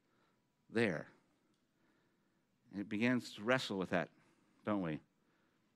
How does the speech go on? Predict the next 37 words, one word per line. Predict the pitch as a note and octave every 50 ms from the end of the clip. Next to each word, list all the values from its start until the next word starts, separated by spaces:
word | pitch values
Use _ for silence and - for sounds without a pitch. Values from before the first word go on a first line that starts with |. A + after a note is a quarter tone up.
| _ _ -
that's | A2+ A#2+ C3 -
kind | - D3+ C#3+ C#3
of | C3+
where | C3+ C3 C3
our | A#2+ A2+
story | - - C3+ B2 A#2+ G#2+
today | A#2 A2 G2 G#2 G#2 G2+ G2+ G2 G2 - -
is | - F#2+ F#2 F2+
actually | F2 A2 A2 G#2+ - - G#2 G2+ G2 F#2+ F#2 - - _ _ _ _ _ _ -
leading | G#2+ G#2+ G#2+ F#2 F#2 D#2+
us. | D2 C#2+ D2 - - - - - _ _ _ _ - -
So | - G#2+
we're | G2+ G2+
gonna | G#2+
be | G#2+
talking | G#2 - - B2 A#2+ - B2 G#2
about | G#2+ A2 G#2 -
people | B2 A2+ F#2 G#2 G2+
wrestling | G2+ G2 A2+ A#2 - - A#2 A2+ A2
with | A2 G#2
their, | - A2+ G#2 G2+ - -
their | - A2 A2 F#2+
belief | F#2+ A2 G#2+ A2 B2 B2 G#2 - - - - - - - - -
in | G2+ G#2
this | G#2+ G2 - - -
God, | - A2+ A2 G2 F2 F2 E2 D2+ E2+
in | G#2+ G#2+ F#2 G#2
this | G#2 G2+ F2+ -
Jesus | G2+ F#2+ G2+ A#2 A#2+ G#2 - G2 F#2+ F2 - - - -
person. | - C3+ A2+ - - G2 E2+ D2+ - - - - - - - - - -
And, | B2 C3 B2+
and | C#3+ C#3+ D3+ D#3 C#3+ - -
we're | D3 D3+ D3+ D3 B2+ - -
in | - F#3 F#3+
this | F#3+ F3+ -
series, | - - - - F#3+ F#3+ F3 E3 D3+ C#3 C3 - - - - - - -
um, | C#3+ C#3+ C#3+ C#3 C3+ C3+ B2+ B2+ -